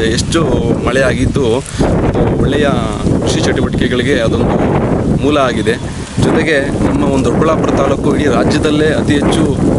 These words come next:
ರಾಗಿ ಬೆಳೆಯುವ ತಾಲೂಕುಗಳಲ್ಲಿ ಒಂದಾಗಿದ್ದು,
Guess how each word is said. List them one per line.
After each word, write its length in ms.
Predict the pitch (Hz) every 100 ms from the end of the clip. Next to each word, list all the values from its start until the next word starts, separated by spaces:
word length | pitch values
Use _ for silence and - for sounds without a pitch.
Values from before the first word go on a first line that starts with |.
| - -
ರಾಗಿ 240 | 135 -
ಬೆಳೆಯುವ 260 | 147 139 -
ತಾಲೂಕುಗಳಲ್ಲಿ 1200 | - - - - - - - - - - - -
ಒಂದಾಗಿದ್ದು, 680 | 131 127 123 - - -